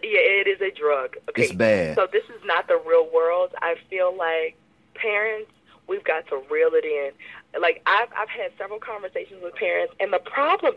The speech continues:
Speaker 1: is, the problem is, is that it's gotta be, it's hard because you're dealing with children who are so impressionable, and if every child, even, like, but it, it goes even to something as simple as a cell phone, 'cause it
Speaker 2: Right.
Speaker 1: starts there, having access.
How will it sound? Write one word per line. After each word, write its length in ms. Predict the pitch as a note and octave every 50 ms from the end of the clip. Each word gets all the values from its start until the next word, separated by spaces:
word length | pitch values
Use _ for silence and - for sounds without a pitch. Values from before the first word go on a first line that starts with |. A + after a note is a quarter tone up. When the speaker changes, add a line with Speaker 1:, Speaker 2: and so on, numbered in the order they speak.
| -
Speaker 1:
is, 240 | - C#3 C#3 C#3+ C#3+ -
the 80 | - -
problem 420 | - - - C4 C#4+ D4 C#4+ A#3+
is, 60 | - - - - - - - - -
is 80 | - - - -
that 280 | F#3+ F3+ F3 E3+ E3+ - - _ _ -
it's 180 | - - - -
gotta 300 | - A3 - - C#4 D4 -
be, 440 | - A3 G#3+ G#3 G3+ G3+ G3+ F#3+ F#3 - _ _ _ _ _ _ _ _ _ _ - -
it's 140 | G#3+ A3 -
hard 400 | - - F#3+ D#3 C#3+ C3 - -
because 220 | F3 - - A3 -
you're 100 | G3 F#3+
dealing 300 | - G3 A3 A#3 C4+ C4+
with 140 | A3+ A3+ - - - - -
children 360 | B3+ A#3+ A3+ G#3+ G#3 F#3+ G3
who 140 | - G#3 F3
are 80 | D#3 D#3 - -
so 160 | F#3 F#3 F#3+ F#3+
impressionable, 680 | F#3 - - - E3+ E3+ - - - D3+ - D#3 - -
and 120 | F#3+ F#3
if 100 | F3 F3 - _ _
every 420 | G#3 A3 C4 C4+ - - C4+ C4 - - -
child, 240 | - A#3+ G#3+ F#3 - -
even, 120 | G4 C#5+ C#5 B4+ A4
like, 120 | G#4+ G#4 - _
but 140 | - G#4+ G#4+
it, 120 | G#4 - - -
it 80 | D4+ -
goes 180 | D4+ D#4+ E4 E4+
even 180 | E4+ - C4
to 80 | A#3+ A3+ -
something 200 | C4 - A#3 G#3+
as 100 | F#3+ F#3 - -
simple 220 | A3+ A3 - G#3 F#3+
as 60 | F#3 -
a 80 | - - -
cell 220 | - B3 C#4 A#3+ A3 -
phone, 160 | C#3+ C#3 C#3+ - - - - -
'cause 160 | - - D3+
it 40 | D3
Speaker 2:
Right. 120 | C#3+ B2+
Speaker 1:
starts 240 | - A3 G#3+ A3 - - -
there, 180 | E3 D#3+ D3
having 300 | D3 F#3 F3 D#3+ E3+ E3 -
access. 440 | - E3 - - - - - - -